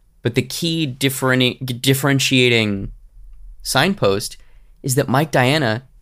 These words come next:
despite making comics about, like, angels doing cocaine off of God's dick and babies being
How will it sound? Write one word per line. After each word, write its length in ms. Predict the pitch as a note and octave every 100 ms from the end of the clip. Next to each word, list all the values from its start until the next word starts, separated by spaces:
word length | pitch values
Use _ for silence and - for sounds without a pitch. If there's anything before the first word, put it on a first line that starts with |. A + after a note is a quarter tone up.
| -
despite 460 | D3+ - D3+ F#3
making 300 | D#3+ E3+ E3
comics 420 | C#3+ D#3 D#3 -
about, 400 | C3+ B2 B2 A#2+
like, 300 | - G#2+ G#2 - - - - - - - - - C#3
angels 400 | D3 C#3 C3+ A2+
doing 320 | C3+ C3 A#2+
cocaine 500 | B2+ A2+ C3+ C3 A#2+
off 160 | G#2+
of 80 | A#2+
God's 320 | A2+ A2+ G#2
dick 300 | G#2 A#2+ A#2+
and 220 | G#2+ G2+ G2+
babies 360 | A2 A#2 A2
being 520 | G#2+ A#2 A2 G#2+ G2+